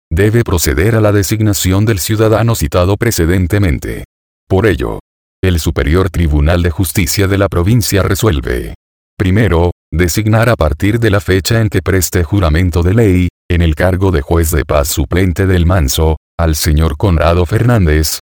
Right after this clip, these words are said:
D N I número dieciséis millones doscientos cincuenta y siete mil novecientos veintisiete, clase mil novecientos sesenta y tres. Segundo,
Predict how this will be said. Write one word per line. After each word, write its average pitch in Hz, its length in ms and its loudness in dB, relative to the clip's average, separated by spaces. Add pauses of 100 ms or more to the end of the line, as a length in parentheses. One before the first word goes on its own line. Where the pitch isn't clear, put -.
(160)
D 98 340 2
N 92 160 2
I 92 80 0
número 101 380 2
dieciséis 85 640 -2
millones 80 480 0
doscientos 87 640 -2
cincuenta 85 420 0
y 87 80 -2
siete 76 320 0
mil 90 260 2
novecientos 95 680 0
veintisiete, 95 720 0
clase 76 380 0
mil 107 280 2
novecientos 85 640 -2
sesenta 101 420 0
y 98 40 0
tres. 69 540 -4 (440)
Segundo, 76 720 0